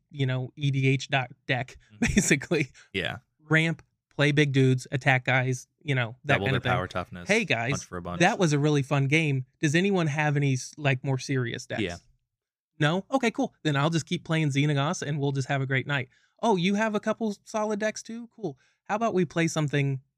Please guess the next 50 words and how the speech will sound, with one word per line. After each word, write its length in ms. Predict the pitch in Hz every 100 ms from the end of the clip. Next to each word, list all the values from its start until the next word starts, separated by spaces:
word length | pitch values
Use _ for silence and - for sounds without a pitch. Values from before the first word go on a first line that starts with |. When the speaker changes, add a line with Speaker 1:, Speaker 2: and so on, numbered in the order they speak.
| _
Speaker 1:
a 80 | 156
little 260 | 151 165 160
more 160 | 147
serious?" 520 | 131 - - - - _ _ _ _ _ _ _ -
So, 200 | 131 127
and 160 | 151 139
I, 200 | 147 143 - - _ _ _ _ _ _
I'm 140 | 151 139
super 240 | 185 180
excited 280 | 156 143 127
about 200 | 117 -
that. 100 | - _ _ _
Super 300 | - 165 180
excited 320 | - 156 143
about 220 | 139 135
un-, 280 | 143 139 135 -
uh, 300 | 143 135 127
Unnatural 360 | 143 139 131 123
Growth. 200 | - _ _ _
Speaker 2:
Yep. 100 | 214 - -
Speaker 1:
It's 180 | 175
Speaker 2:
It's 140 | 170 123
Speaker 1:
a 0 |
Speaker 2:
a, 40 |
Speaker 1:
super 300 | - 196 170
fun 120 | 156
Speaker 2:
that's 100 | 151
a 60 | 160
Speaker 1:
thing. 40 |
Speaker 2:
really 180 | 135 135
fun, 480 | 123 117 113 113 110 - -
good 280 | 113 104 -
Timmy 240 | 110 104
card 340 | 98 104 101 98
that 60 |
get 180 | 101 87
thrown 160 | 104 101
into 320 | 98 95 90
Commander. 380 | - 95 90 90 147
Speaker 1:
Yep, 0 | 92
Speaker 2:
It's 60 | 151
Speaker 1:
it's 80 | 131
just 160 | 151
one 120 | - 156
of 40 |
Speaker 2:
cool. 60 | 147
Speaker 1:
those 100 | 127
things 240 | 143 139
that, 200 | 139 127 _ _ _ -
like, 280 | 139 127